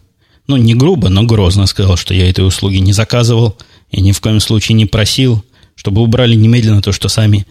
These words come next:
мне и добавили. Ну, девушка на то-, на той стороне провода, конечно,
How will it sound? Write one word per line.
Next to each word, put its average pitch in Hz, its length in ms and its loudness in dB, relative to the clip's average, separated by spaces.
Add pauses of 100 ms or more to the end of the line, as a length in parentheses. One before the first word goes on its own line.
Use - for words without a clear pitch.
мне 113 400 2
и - 20 0
добавили. 92 560 0 (400)
Ну, 123 140 -2 (100)
девушка 107 420 0
на 95 80 0
то-, 101 160 0 (120)
на 107 160 2
той 107 180 -2
стороне 107 400 0
провода, 101 340 0
конечно, 101 440 -2